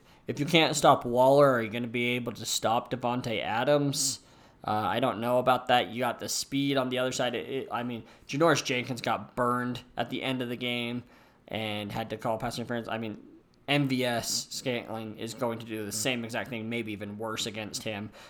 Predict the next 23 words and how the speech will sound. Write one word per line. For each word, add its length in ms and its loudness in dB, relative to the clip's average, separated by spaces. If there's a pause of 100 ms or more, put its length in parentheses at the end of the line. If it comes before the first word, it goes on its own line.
(160)
Um, 200 -4
they're 160 0
obviously 240 -2
gonna 160 -4
put 260 -2
Lattimore 520 -4
on 460 -6
Adams 400 -6
to 80 -16
try 240 -2
to 60 -4
slow 340 -6
him 120 -10
down. 320 -10 (880)
They 80 6
did 160 4
a 40 2
pretty 380 2
good 200 4
job 300 10
against 300 0
the 80 6
run. 440 2